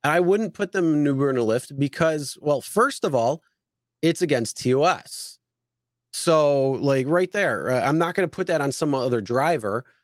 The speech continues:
You know, if I have to get them somewhere, I'm gonna get them somewhere or have somebody be able to get that. You know, that's on you as a parent. Um, it's not f-, you as a driver that have to feel bad for the kids standing there waiting.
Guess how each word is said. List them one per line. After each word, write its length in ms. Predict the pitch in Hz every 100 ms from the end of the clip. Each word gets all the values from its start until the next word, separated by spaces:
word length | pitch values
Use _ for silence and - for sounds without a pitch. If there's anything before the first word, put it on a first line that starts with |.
| _ -
You 80 |
know, 60 | 127
if 100 | 131
I 100 | 170
have 220 | 196 202
to 80 | -
get 180 | 160 180
them 160 | 170
somewhere, 400 | 139 127 110 113
I'm 120 | 127 180
gonna 120 | 202
get 160 | 233 220
them 140 | 147
somewhere 500 | - 110 101 107 113
or 260 | 127 135 135
have 260 | 151 147
somebody 400 | - 147 120 110
be 180 | 104 101
able 160 | 95 95
to 60 |
get 200 | 92 92
that. 180 | 92 92 - _ _ -
You 60 |
know, 100 | 123
that's 280 | 127 160 -
on 260 | - 156 156
you 200 | 139 151
as 80 | 135
a 60 |
parent. 440 | 120 - 135 90 - _ _ _ _ -
Um, 400 | 110 107 101 - _
it's 180 | 135 -
not 200 | 160 160
f-, 120 | - -
you 300 | 139 147 170
as 100 | 139
a 60 |
driver 540 | 123 147 156 135 120 101 _ _
that 120 | 123
have 180 | 139 147
to 60 | -
feel 280 | - 143 123
bad 480 | 104 127 131 98 -
for 120 | 110
the 80 | 107
kids 340 | - 143 107
standing 420 | - 123 123 110
there 180 | 101 95
waiting. 460 | 92 107 117 98